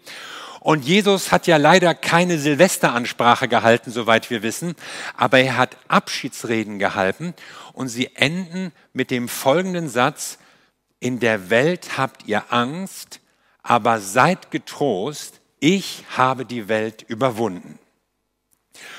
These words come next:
Und mit diesem Angstsatz trifft er eigentlich so den Nerv vieler Zeitgenossen.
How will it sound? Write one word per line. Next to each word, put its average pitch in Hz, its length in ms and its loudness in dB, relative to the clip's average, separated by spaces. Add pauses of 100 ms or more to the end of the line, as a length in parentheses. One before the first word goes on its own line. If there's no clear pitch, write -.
(880)
Und 165 200 2
mit 165 180 2
diesem 202 340 2 (180)
Angstsatz 160 1400 2
trifft - 280 -4
er 170 100 4
eigentlich 151 300 -2
so 160 80 -2
den 139 160 -2
Nerv 139 280 4
vieler 143 300 2
Zeitgenossen. 143 840 -2